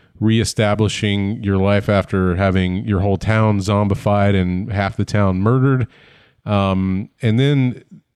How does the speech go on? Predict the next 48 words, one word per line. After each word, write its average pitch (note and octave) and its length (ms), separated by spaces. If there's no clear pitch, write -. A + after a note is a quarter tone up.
what A2+ 160
is F#2+ 100
it? F#2 80
Brody, C#3 300
Brody C#3+ 280
puts - 220
on C3+ 100
a A#2 80
record, G2+ 640
and A#2 100
then C3+ 100
the A#2 100
record C3+ 280
starts A#2 300
spinning A#2+ 480
backwards, G2 640
and F#2+ 120
we F#2+ 100
hear G#2+ 200
some F#2+ 200
demon G2+ 420
talk, F2+ 420
and G2+ 220
you G2+ 80
think, G#2 260
"Oh B2+ 180
no, D3 280
Aloth's A2+ 480
coming G2 320
back," F#2 400
and G#2+ 160
then G#2 100
it G2+ 80
just G2+ 200
switches G#2+ 360
over G2+ 160
to F2+ 80
Zach's F#2 340
voice, G2 220
like, F#2+ 160
"Nah, A2 200
just A2 180
kidding F#2+ 160
with F#2+ 160
you, F2 40
bro," F#2 320
and, F#2 320
uh, E2+ 340